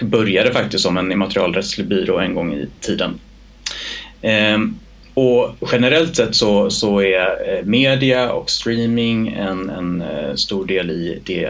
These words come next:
eh, vi sysslar med på daglig basis. Ehm, och man kan också säga att, eh, mer och mer så har flera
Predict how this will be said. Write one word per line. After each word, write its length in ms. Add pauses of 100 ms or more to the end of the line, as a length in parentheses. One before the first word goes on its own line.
(300)
eh, 560
vi 340
sysslar 340
med 160
på 60
daglig 520
basis. 640
Ehm, 480 (200)
och 200
man 120
kan 80
också 200
säga 260
att, 140 (240)
eh, 220
mer 340
och 80
mer 300
så 220
har 420 (400)
flera 600